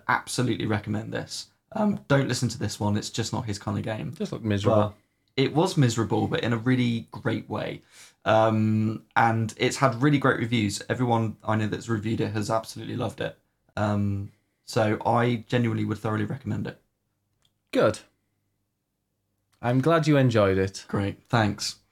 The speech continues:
Speaker 2: You
Speaker 1: Um,
Speaker 2: kept yourself busy while I played Destiny. <laughs>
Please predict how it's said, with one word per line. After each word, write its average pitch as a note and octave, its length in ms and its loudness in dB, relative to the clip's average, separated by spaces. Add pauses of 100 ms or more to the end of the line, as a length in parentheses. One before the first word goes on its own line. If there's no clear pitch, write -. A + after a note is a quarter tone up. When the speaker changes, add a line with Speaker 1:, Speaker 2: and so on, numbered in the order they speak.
(180)
Speaker 2:
You B2 160 2
Speaker 1:
Um, C3 440 4 (260)
Speaker 2:
kept E3+ 280 2
yourself C3+ 320 4
busy G#2+ 220 2
while G2+ 240 4
I G2 100 2
played F#2+ 280 0
Destiny. F2+ 500 -4 (340)
<laughs> D#3+ 80 -8